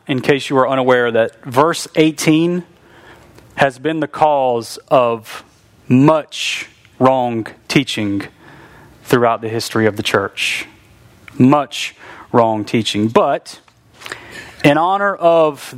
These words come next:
this year, twenty seventeen, anybody know what this year is, by the way?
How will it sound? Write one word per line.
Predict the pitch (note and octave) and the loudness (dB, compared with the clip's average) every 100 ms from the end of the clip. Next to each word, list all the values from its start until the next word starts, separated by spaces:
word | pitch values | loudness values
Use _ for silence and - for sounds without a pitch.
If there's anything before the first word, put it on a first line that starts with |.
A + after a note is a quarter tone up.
| A#2 | 0
this | F3+ G3+ - | 2 2 -2
year, | D#3+ C3+ C#3 | 2 2 0
twenty | - D3+ | 0 0
seventeen, | D#3 E3+ E3 D#3+ D3+ A#2+ B2 C3 - - - - - - - - - | 2 2 0 -4 -2 0 0 -2 -8 -20 -20 -20 -20 -20 -20 -14 0
anybody | E3+ B3 | 2 2
know | A#3 | 0
what | B3 | -2
this | B3 - | -4 0
year | B3+ | 2
is, | A#3+ | 2
by | C4 B3+ | 2 2
the | |
way? | C4 B3+ | 2 0